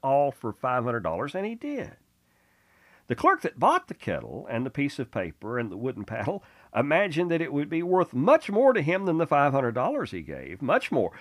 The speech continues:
Over the years, many people in the Coca-Cola Company have added their imagination, and now the Coca-Cola Company has assets that's in excess of forty billion dollars and U S income of over nine billion dollars annually. The company's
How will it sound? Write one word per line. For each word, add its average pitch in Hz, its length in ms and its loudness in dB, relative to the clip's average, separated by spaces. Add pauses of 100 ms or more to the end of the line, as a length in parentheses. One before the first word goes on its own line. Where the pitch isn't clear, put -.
(160)
Over 214 220 8
the 175 120 2
years, 262 360 -2
many 240 180 -4
people 185 320 -4
in 165 80 -4
the 147 60 -4
Coca-Cola 170 560 -2
Company 101 420 -4 (200)
have 127 180 -4
added 135 320 0
their 277 180 4
imagination, 71 1040 -4 (720)
and 135 220 4
now 220 240 6
the 196 80 -2
Coca-Cola 143 540 0
Company 120 280 -2
has 104 220 -4
assets 117 500 -2
that's 117 220 -6 (280)
in 175 140 2
excess 175 400 2
of 123 100 0
forty 196 420 2
billion 120 580 0
dollars 120 640 2 (280)
and 143 160 2
U 220 140 -2
S 208 180 2
income 196 440 -2
of 139 100 -6
over 151 240 2
nine 156 340 6
billion 123 300 2
dollars 151 300 4
annually. 160 500 -4 (640)
The 117 80 -8
company's 156 420 4